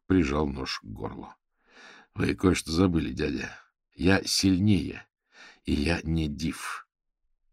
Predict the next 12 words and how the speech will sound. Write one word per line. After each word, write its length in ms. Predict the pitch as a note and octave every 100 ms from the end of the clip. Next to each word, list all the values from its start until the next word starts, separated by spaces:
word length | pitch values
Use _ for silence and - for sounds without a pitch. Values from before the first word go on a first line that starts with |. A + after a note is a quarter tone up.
| _
Раздался 540 | E2 F2+ F#2+ C#3+ - A#2+
скрип 280 | - G2+
двери. 480 | G#2 - C#2+ D2+ - _ _ - - -
Оба 260 | G#2+ A2 A2+
колдуна 460 | G#2+ G2+ G#2+ A2
на 80 | G2
миг 220 | G2+ F#2+
скосили 520 | - G2+ F2+ G2 F2+
глаза 420 | E2+ F#2+ F2+ F2+ E2
в 60 |
сторону 500 | - F#2 F2+ E2+ F2
звука. 520 | E2 F#2 F2 - B1+